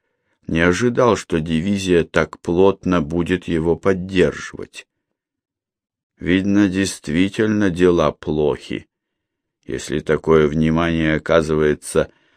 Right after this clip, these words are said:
запросом командира фронтовой части.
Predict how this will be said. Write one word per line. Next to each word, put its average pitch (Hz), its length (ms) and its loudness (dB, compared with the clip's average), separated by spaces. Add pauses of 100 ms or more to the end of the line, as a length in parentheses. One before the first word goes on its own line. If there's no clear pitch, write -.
(160)
запросом 87 760 2
командира 85 720 2
фронтовой 82 720 -2
части. - 680 -10